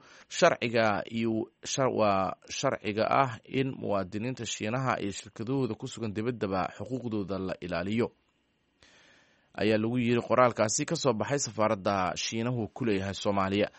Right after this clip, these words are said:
Markabka iyo shaqaalihiisa ayaa la afduubtay dabayaaqadii bishii November, waxaana lala aaday degmada Xaafuun ee dowlad goboleedka Puntland oo ah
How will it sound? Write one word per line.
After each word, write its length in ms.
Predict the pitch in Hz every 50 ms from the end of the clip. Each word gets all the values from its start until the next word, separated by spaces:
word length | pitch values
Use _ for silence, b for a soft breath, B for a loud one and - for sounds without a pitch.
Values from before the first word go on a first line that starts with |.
| B B B
Markabka 480 | - - 120 113 - 107 90 - - 110
iyo 120 | 95 98
shaqaalihiisa 580 | 92 - - - 95 101 117 127 117 101 - - 76
ayaa 220 | 95 101 101 98
la 120 | 101 98
afduubtay 460 | 104 123 117 107 113 110 - - 127 117 107
dabayaaqadii 580 | - 104 101 101 98 92 - - 123 120 120
bishii 400 | 104 95 120 120 - - - 101 92 92
November, 560 | 98 98 101 95 101 123 131 135 127 131 123 -
waxaana 480 | - - - - 92 98 101 98 95 95
lala 240 | 95 101 110 127 127 -
aaday 400 | - 113 117 113 110 135 143 143 139 B B B B B B B
degmada 400 | - 139 131 139 165 165 135 131
Xaafuun 600 | 110 98 98 110 107 104 - - - 131 120 98 90 - -
ee 160 | - 110 107
dowlad 300 | 98 110 110 104 104 95
goboleedka 440 | - 110 110 117 117 110 - - 104
Puntland 520 | 90 101 123 143 147 127 123 101 85 82 - -
oo 160 | - 98 101 - -
ah 160 | 127 127 127